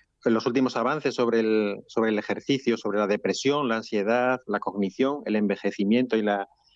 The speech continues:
y la degeneración de nuestras neuronas. Y luego, pues, dicen que, que es en lo que ellos hacen mucho hincapié también de, de, de por dónde se deben orientar las investigaciones ahora, que es, eh, que aún estamos muy lejos de poder elaborar un plan personalizado de ejercicio útil para, para cada persona, ¿no? No a todo el mundo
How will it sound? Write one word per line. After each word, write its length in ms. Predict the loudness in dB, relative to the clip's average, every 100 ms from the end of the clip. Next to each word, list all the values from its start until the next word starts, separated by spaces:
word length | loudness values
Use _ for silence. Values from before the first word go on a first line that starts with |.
| _
y 80 | 0
la 100 | 2
degeneración 640 | 0 0 0 0 0 -2
de 60 | 0
nuestras 340 | -2 -4 0
neuronas. 760 | 2 2 2 0 -4 -6 -10 _ _ _ -20 -20 -8 0
Y 60 |
luego, 200 | 2 2
pues, 260 | 0 -2 -4
dicen 300 | -2 -2 0
que, 300 | 2 2 -2 _ _
que 120 | -2
es 80 | 0
en 80 | 0
lo 100 | 2
que 80 | 0
ellos 220 | 0 -2
hacen 160 | 0
mucho 160 | 2 2
hincapié 260 | -2 0 0
también 300 | 2 0 2
de, 420 | 2 2 0 0
de, 340 | 2 2 0 -6 -8
de 100 | -6
por 140 | -2 0
dónde 200 | 0 0
se 120 | 0
deben 340 | 2 0 -2 -6 -20 -20 -8
orientar 360 | 0 0 2 0
las 140 | 0
investigaciones 880 | 0 0 0 0 0 2 2 0 0
ahora, 340 | 0 0 0 -2
que 220 | -2 -4
es, 120 | -2
eh, 420 | -2 0 0 -4 _ -20 -12 -2
que 80 |
aún 160 | 0 0
estamos 280 | -2 -4 0
muy 120 | 0
lejos 240 | 0 0
de 80 | -2
poder 240 | 0 0 2
elaborar 400 | 2 2 0 -2
un 180 | -4
plan 220 | -2 -4 -2
personalizado 760 | -6 -2 -2 -2 0 0 2
de 80 | 0
ejercicio 560 | -2 -6 -4 -2 2
útil 300 | 2 0 -2
para, 400 | -2 0 0 -2
para 240 | -4 -4 0
cada 200 | 0 -2
persona, 400 | -4 -4 -2 -2
¿no? 140 | 0 2
No 140 | 2
a 80 | 0
todo 180 | 0 0
el 100 | 0
mundo 400 | 0 0 -2